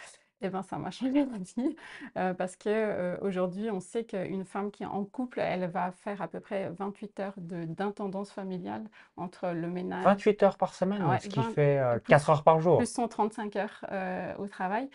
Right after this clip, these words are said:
Speaker 1: Donc, comment veux-tu développer un, une activité, un side business à côté ? C'est, c'est juste impossible. Donc, heu, c'est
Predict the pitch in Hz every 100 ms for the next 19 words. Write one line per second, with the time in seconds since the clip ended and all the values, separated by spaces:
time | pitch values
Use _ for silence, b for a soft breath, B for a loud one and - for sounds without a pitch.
0 | B - 190 190 220 247 226 208 240 208
1 | 208 208 208 233 220 - 185 185 180 175
2 | 165 - 208 202 220 - 247 214 220 240
3 | 240 196 196 220 214 214 220 226 220 202
4 | 208 202 254 254 170 - 175 170 - -
5 | 185 202 202 196 - 262 202 B B B
6 | B 190 196 196 185 190 202 - 180